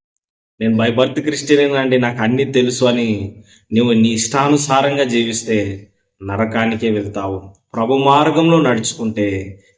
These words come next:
నిత్య జీవానికి చేరుకుంటాం. ఆమేన్. చిన్న ప్రార్థన. పరిశుద్ధుడైన దేవా, ప్రేమగల తండ్రి, ఈ మాటలు వింటున్న ప్రతి వ్యక్తి కూడా మారు మనసు పొంది, పశ్చాత్తాపడి,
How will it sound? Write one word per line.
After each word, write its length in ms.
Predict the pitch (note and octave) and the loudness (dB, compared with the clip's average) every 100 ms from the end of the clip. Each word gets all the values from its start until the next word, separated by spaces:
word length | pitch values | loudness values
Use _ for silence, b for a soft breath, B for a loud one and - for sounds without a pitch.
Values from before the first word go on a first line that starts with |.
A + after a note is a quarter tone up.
| - | -10
నిత్య 320 | F#2+ G2+ A2 | -4 -2 0
జీవానికి 680 | A2+ A#2 B2 A#2 A#2 G#2+ - | 2 4 4 2 0 -6 -8
చేరుకుంటాం. 460 | G2 - F#2+ F2+ E2+ _ _ G#2+ | -10 -14 -20 -20 -20 _ _ -8
ఆమేన్. 260 | G#2 B2 | -4 -4
చిన్న 380 | B2 - - C3 | -6 -10 -6 -4
ప్రార్థన. 460 | B2 G#2+ G2 G2 E2+ - b b b - | -4 -6 -8 -12 -14 -18 b b b -4
పరిశుద్ధుడైన 640 | A#2+ A#2+ D3 D3 D3 C#3+ | -2 0 4 6 6 4
దేవా, 360 | C3+ C3 B2+ | 4 4 4
ప్రేమగల 480 | A#2 A2+ A#2 A#2 A2+ | 2 0 0 0 -2
తండ్రి, 380 | A2 G#2+ G2 G2 | -4 -4 -6 -4
ఈ 40 | |
మాటలు 440 | A2 B2 C#3 C#3+ C#3 | 0 2 2 0 -2
వింటున్న 300 | C#3 B2 C3 | -4 -4 -6
ప్రతి 320 | B2+ B2+ C#3 | -4 -2 2
వ్యక్తి 300 | C3+ C3+ C3+ | 0 0 0
కూడా 300 | B2 A2 - - | 0 -2 -6 -6
మారు 280 | A2 C3 D3+ | 0 2 2
మనసు 320 | C#3+ C#3+ C3+ | 0 0 -4
పొంది, 440 | - A#2+ A2 G2 | -4 -4 -4 -8
పశ్చాత్తాపడి, 840 | A2 A2 - C#3 C#3 B2+ A#2+ G2 G#2 | -8 -6 -6 -6 -6 -6 -6 -8 -12